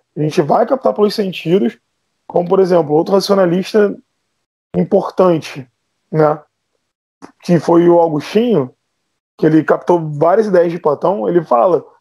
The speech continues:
a gente vai observar pelos nossos sentidos, só que a nossa mente que vai processar as informações que a gente tá vendo,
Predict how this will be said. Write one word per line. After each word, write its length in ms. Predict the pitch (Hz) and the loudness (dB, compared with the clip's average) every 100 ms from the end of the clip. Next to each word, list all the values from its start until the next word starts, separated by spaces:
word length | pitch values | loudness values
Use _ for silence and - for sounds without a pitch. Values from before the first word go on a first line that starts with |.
| _ | _
a 100 | 139 | -2
gente 200 | 139 147 | -2 0
vai 340 | 156 156 180 247 | 0 2 2 0
observar 500 | 226 254 226 175 175 | -2 0 2 2 0
pelos 180 | 190 | 0
nossos 180 | 180 180 | 0 -2
sentidos, 420 | 208 190 - 196 | -4 -4 -2 -2
só 100 | 202 | -2
que 100 | 220 | -2
a 40 | 202 | 0
nossa 240 | 185 240 | 0 0
mente 300 | 202 196 269 | 0 -2 -2
que 60 | 269 | 0
vai 100 | 240 | 0
processar 380 | 240 226 208 190 | 0 -4 -2 -2
as 120 | 190 | -2
informações 580 | 180 175 175 175 165 165 _ _ _ _ _ _ _ | -2 -2 0 0 0 -2 _ _ _ _ _ _ _
que 140 | - 175 | 0 2
a 80 | |
gente 280 | 156 160 160 | 2 -2 -2
tá 140 | 185 170 | 0 0
vendo, 480 | 147 151 143 127 | 0 -2 -2 -6